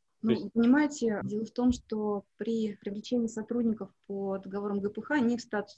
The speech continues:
Speaker 2: самозанятых, а совершенно иное налогообложение, а другие налоги выплачиваются.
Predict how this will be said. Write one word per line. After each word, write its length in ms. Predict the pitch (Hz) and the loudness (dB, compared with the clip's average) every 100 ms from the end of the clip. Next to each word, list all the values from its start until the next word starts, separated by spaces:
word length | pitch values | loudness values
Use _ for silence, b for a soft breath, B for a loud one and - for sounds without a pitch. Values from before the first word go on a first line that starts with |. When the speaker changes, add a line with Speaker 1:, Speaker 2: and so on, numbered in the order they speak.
| _ | _
Speaker 2:
самозанятых, 720 | 185 185 190 196 185 - 175 _ - | -6 -6 -4 -4 -4 -8 -20 _ -14
а 140 | 175 | -14
совершенно 380 | - - 269 269 | -12 -6 2 4
иное 280 | 240 247 254 | 4 2 0
налогообложение, 1160 | 214 220 226 208 208 202 214 214 208 180 170 160 | -2 -2 -4 -2 -2 0 -2 -2 -4 -4 -6 -8
а 40 | 180 180 | -10 -8
другие 600 | 196 196 - 240 226 208 - | -8 -10 -8 -4 -2 -4 -8
налоги 440 | 185 196 247 240 | -10 -4 -6 -6
выплачиваются. 800 | 202 - 185 - - 160 _ | -12 -8 -10 -10 -18 -20 _